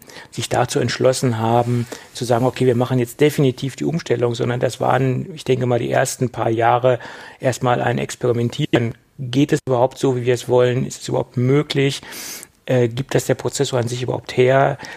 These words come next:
Ähm, das, denke ich, diese Entscheidung, dass sie jetzt komplett diesen Step machen, diese, diesen Systemwechsel vornehmen, die ist, denke ich, erst etwas später gekommen. Am Anfang waren's, denke ich, nur Experimente, um,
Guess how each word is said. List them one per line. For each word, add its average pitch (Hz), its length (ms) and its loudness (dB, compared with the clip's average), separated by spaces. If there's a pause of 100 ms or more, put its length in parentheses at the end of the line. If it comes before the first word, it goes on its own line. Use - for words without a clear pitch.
(200)
Ähm, 117 460 0
das, - 540 -6
denke 127 260 2
ich, 123 340 -4
diese 127 220 0
Entscheidung, 123 640 2
dass 117 160 -6
sie 120 80 -4
jetzt - 140 -6
komplett - 340 -2
diesen 117 180 -4
Step - 380 0
machen, 110 340 0
diese, 110 480 -2 (520)
diesen 113 180 -4
Systemwechsel 127 600 2
vornehmen, 113 680 2
die 131 140 -6
ist, - 160 -6
denke 117 140 0
ich, - 160 -4
erst - 440 -4 (1300)
etwas - 300 0
später 110 320 2
gekommen. 101 320 -10 (720)
Am 131 180 0
Anfang 131 320 4
waren's, 120 360 2
denke 123 240 2
ich, 113 120 -6
nur 127 180 0
Experimente, 120 840 0
um, 123 500 -2